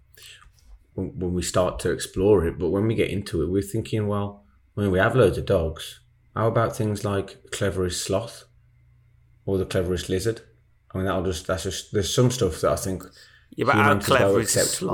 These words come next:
Speaker 1: we'll,
Speaker 2: How
Speaker 1: we're never
Speaker 2: clever
Speaker 1: gonna
Speaker 2: is
Speaker 1: find
Speaker 2: a
Speaker 1: out.
Speaker 2: s-, how clever is a sloth? Like, they
Speaker 1: Probably
Speaker 2: say
Speaker 1: not
Speaker 2: dol-, I
Speaker 1: clever.
Speaker 2: mean, they say dolphins are clever, don't they? But they're not that. Were they, were,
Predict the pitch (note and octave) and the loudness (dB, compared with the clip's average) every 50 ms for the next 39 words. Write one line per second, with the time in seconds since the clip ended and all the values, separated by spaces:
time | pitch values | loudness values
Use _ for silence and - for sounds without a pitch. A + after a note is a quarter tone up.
0 | G2 F#2 F#2 F#2 - - - - _ - _ _ _ - G#2+ G#2+ A2 G#2 G2+ F#2+ | -2 -2 -2 -4 -6 -6 -10 -18 _ -20 _ _ _ -2 0 0 0 2 0 0
1 | F2+ F#2+ F#2 F#2 F#2 F#2+ F2 F2+ F2+ F2+ F#2 F#2 F#2 - - - _ - - A2 | 0 0 -2 -4 -4 -4 -4 -4 -2 -2 -2 -4 -6 -8 -12 -20 _ -4 0 0
2 | A2 A2 - - - G#2 G2 F#2 F#2 F2+ - - - - - - F#2 E2+ - - | 0 0 -2 -6 -8 -8 -8 -8 -10 -10 -10 -10 -12 -14 -12 -12 -12 -14 -16 -18
3 | - - - _ _ _ _ _ _ _ _ _ _ _ _ _ _ _ - - | -20 -20 -20 _ _ _ _ _ _ _ _ _ _ _ _ _ _ _ 0 0
4 | A2+ A2 C3+ B2+ C3 C3 E3+ F3 - - C3+ B2+ C3 A#2+ C3 C3+ C#3 C#3 C#3+ C3+ | 2 2 4 4 6 6 6 4 4 6 6 6 6 6 4 4 4 2 0 0
5 | - D#3 D3+ D3+ C#3 A#2 - _ - A#2 G#2+ G#2 G2+ - A2+ G#2+ G#2 G#2 G#2 A2+ | 0 0 0 0 -2 -4 -8 _ 2 4 4 4 2 -2 -4 -2 -2 -2 0 0
6 | G#2+ G2+ G2 G2+ G2+ F#2+ D2+ G#2 G2+ G2 F#2+ - - - _ - _ _ _ _ | 0 0 0 -2 -4 -4 -4 -4 -6 -6 -6 -8 -16 -20 _ -20 _ _ _ _
7 | _ _ - - A#2 C3 C#3 C#3 B2+ - - A#2+ - - - A#2+ A#2+ C3+ C3+ C#3+ | _ _ -6 -6 -2 0 2 2 2 4 4 2 0 0 -2 -4 -2 0 0 0
8 | - - - - C3+ C3 - | -2 -4 -2 0 0 0 2